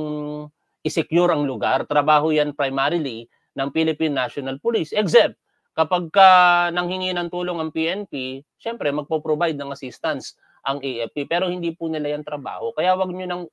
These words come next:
ipakalat kung ano-anong kasinungalingan. Harry Roque, nakakadalawang, nakakadalawang bingo ka na rito, ha. Una, two hundred thousand na katao ang sinasabi mong dumalo. Pangalawa, nagpapakalat kayo ng fake news na pulis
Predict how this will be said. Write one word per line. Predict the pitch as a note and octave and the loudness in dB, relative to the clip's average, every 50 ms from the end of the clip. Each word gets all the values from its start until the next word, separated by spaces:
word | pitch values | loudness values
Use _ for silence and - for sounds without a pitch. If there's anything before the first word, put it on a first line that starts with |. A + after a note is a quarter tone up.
| - | -12
ipakalat | D#3 - - - - A#2+ A#2 A2 A2 A2+ A#2+ C3 C3+ - - _ _ _ _ | -8 -8 -6 -2 0 0 0 0 2 2 2 2 2 0 -4 _ _ _ _
kung | _ D#3 D3 - | _ -6 -4 -4
ano-anong | D3+ D3+ D3 D3 C#3+ C#3 C#3+ C3+ | -4 -4 -4 -4 -4 -4 -6 -6
kasinungalingan. | - C#3 - C#3+ B2+ B2+ A#2+ A#2 A2+ A2 A2+ A2+ B2+ C#3+ D3 C#3 B2 A2 - _ _ _ _ - | -6 -6 -6 -6 -6 -6 -6 -6 -6 -6 -6 -4 -2 -2 0 -2 -2 -6 -10 _ _ _ _ 4
Harry | C3 C3+ C#3 | 4 6 6
Roque, | C#3 C#3 C#3 C#3 F3+ F3 | 4 4 4 4 4 2
nakakadalawang, | C#3+ A#2+ G#2+ A#2 A#2+ A2+ B2+ B2+ B2+ B2+ C3 B2+ C3 C3 C3 A#2+ - _ _ _ _ _ _ | 2 2 2 2 2 2 2 0 0 0 0 0 -2 -2 -4 -4 -6 _ _ _ _ _ _
nakakadalawang | - A2+ C3+ C#3 C3 C#3+ C#3+ D3 C#3+ C#3+ D3 D3 C#3+ C3+ | -6 -2 0 0 0 0 0 0 0 2 0 0 -2 -2
bingo | B2 C3+ C3+ C#3 C3+ B2+ C3+ C3 | -2 -2 -2 -2 -2 -2 0 0
ka | C3+ C3+ | 0 -2
na | C3 | -2
rito, | C3+ C#3+ C#3+ C#3 D#3 C#3 A#2+ | -2 -4 -4 -2 0 0 2
ha. | A#2 B2 B2 - _ _ _ _ _ | 2 0 -2 -4 _ _ _ _ _
Una, | _ C#3 C#3 D#3 F3 E3 C#3+ A#2 - _ _ _ _ _ _ _ _ _ _ _ _ _ _ - _ _ | _ -2 0 4 4 4 4 2 -2 _ _ _ _ _ _ _ _ _ _ _ _ _ _ -20 _ _
two | - D#3+ D#3+ | 2 2 4
hundred | C#3+ D3+ D#3+ D#3+ D#3 D#3 D#3 C#3 - D3+ | 6 6 4 4 4 2 0 2 4 4
thousand | C#3+ C#3+ C#3 - E3 D3+ C3 A2+ G#2 F#2+ - _ _ _ _ _ _ _ _ | 4 4 4 0 0 -2 -2 -2 -6 -10 -16 _ _ _ _ _ _ _ _
na | C3+ | -4
katao | B2 - - - D3 C#3+ C#3 C#3 | -2 -2 2 4 6 6 6 4
ang | C#3 C3+ C3 | 2 0 -2
sinasabi | - D3 C3+ C3+ C3 - C#3+ C3+ C3+ C3+ | -2 -4 -4 -4 0 0 0 2 2 0
mong | C3+ C3+ C3+ C3 B2 | -2 -2 -4 -4 -4
dumalo. | C3 B2+ B2+ C3 C3 C3 A2 F2 - _ _ _ _ _ _ _ | -2 -2 0 0 0 -2 -4 -6 -8 _ _ _ _ _ _ _
Pangalawa, | - B2+ C3 D3 D3 D#3 D#3+ E3 D#3+ D#3 D#3+ D#3+ - _ _ _ _ _ _ _ _ _ _ _ _ _ | 0 0 2 2 2 4 4 6 6 6 4 2 -2 _ _ _ _ _ _ _ _ _ _ _ _ _
nagpapakalat | A2+ A#2 A2 - C3 C3 - C#3 C#3 C#3+ C#3 C#3 C#3+ C#3 C#3 - | -8 -6 0 2 0 2 2 0 4 4 4 4 4 0 -2 -2
kayo | C#3+ D3 C#3 | -2 -2 -2
ng | C#3+ C3+ - | -4 -4 -4
fake | - C#3+ B2+ - D3 | -4 -6 -6 -6 -10
news | D3 - - | -10 -10 -8
na | - B2+ | -10 -12
pulis | - _ C3+ C#3 B2+ - | -10 _ -6 -6 -6 -6